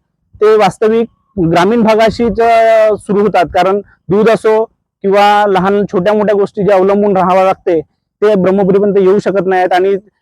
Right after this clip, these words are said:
विशेष करून ब्रह्मपुरीमध्ये जो आता आपण बघितलं की <clears throat> दवाखान्याच्या ज्या सुविधा आहेत, त्या सगळ्या ब्रह्मपुरीत आहेत आणि ग्रामीण भागातील लोक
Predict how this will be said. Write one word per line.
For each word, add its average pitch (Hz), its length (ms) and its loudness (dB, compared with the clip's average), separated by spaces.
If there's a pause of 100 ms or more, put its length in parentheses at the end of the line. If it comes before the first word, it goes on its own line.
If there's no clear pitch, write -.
(180)
विशेष 175 360 0
करून 214 260 0
ब्रह्मपुरीमध्ये 202 640 2
जो 202 200 0
आता 190 260 0
आपण 196 220 -2
बघितलं 185 440 -2 (500)
की 208 420 0 (180)
<clears throat> 170 380 -2
दवाखान्याच्या 202 600 2
ज्या 214 100 0
सुविधा 196 360 0
आहेत, 185 220 0 (480)
त्या 196 280 2
सगळ्या 196 340 0
ब्रह्मपुरीत 196 440 0
आहेत 190 260 0
आणि 185 140 0
ग्रामीण 170 380 0
भागातील 196 400 -2
लोक 190 260 -2